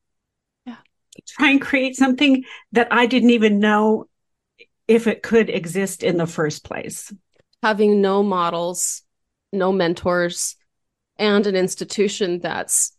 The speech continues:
Speaker 2: communicating to you that there is something fundamentally wrong with the desires of your heart. It's almost like
Speaker 1: Yeah.
Speaker 2: you had, like, multiple things coming at you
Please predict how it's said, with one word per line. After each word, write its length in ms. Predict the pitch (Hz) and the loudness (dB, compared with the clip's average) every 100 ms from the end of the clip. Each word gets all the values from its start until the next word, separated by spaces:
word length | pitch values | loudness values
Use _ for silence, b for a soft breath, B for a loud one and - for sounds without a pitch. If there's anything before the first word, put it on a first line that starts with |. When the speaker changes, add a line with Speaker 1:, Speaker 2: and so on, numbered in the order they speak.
| - | -4
Speaker 2:
communicating 720 | 226 233 247 240 202 185 175 | 0 4 2 2 -2 -2 -4
to 80 | 180 | -2
you 200 | 175 175 | 0 0
that 180 | 175 170 | -2 0
there 180 | 185 | 2
is 220 | 196 214 - | 4 4 2
something 360 | 190 180 175 | 0 0 -4
fundamentally 880 | 170 185 180 170 165 - 170 160 160 b b b _ | -2 -2 0 0 -2 -2 -4 -2 -6 b b b _
wrong 560 | 165 185 180 175 175 | -2 2 2 2 0
with 300 | 165 180 175 | -2 -4 -2
the 80 | 185 | -6
desires 500 | 160 170 170 165 160 | -4 -2 -2 -2 -2
of 120 | 170 | -4
your 120 | 165 156 | -4 -6
heart. 420 | - - - - | -2 -4 -4 -10
It's 140 | 170 208 | -4 0
almost 300 | 202 202 - | 2 2 0
like 120 | 226 | -2
Speaker 1:
Yeah. 80 | 185 | -2
Speaker 2:
you 80 | |
had, 260 | 180 180 202 | -4 -2 0
like, 240 | 190 160 | 0 -2
multiple 720 | 202 208 240 247 196 - 202 180 | 2 4 4 2 -6 -4 -4 -4
things 480 | - 170 165 170 | -4 -4 -2 -4
coming 500 | - - 196 190 175 - | -8 -6 -2 -2 -2 -2
at 360 | 165 170 - | -4 -4 -6
you 320 | 170 160 156 | -6 -6 -8